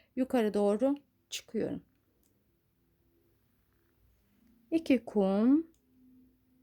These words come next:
Yanındaki boncuktan batıp onun yanındakinden de yukarı doğru çıktım. İki kum.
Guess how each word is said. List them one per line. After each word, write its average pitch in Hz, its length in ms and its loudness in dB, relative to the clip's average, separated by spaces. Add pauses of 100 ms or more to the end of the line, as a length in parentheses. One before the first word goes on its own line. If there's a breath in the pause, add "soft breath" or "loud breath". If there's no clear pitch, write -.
(1160)
Yanındaki 247 580 4
boncuktan 202 760 -4 (1000)
batıp 269 580 0
onun 262 200 4
yanındakinden 208 1120 0
de 269 420 2 (340)
yukarı 233 380 -2
doğru 208 480 -2 (840)
çıktım. 220 640 -6 (3750)
İki 302 400 2
kum. 247 600 2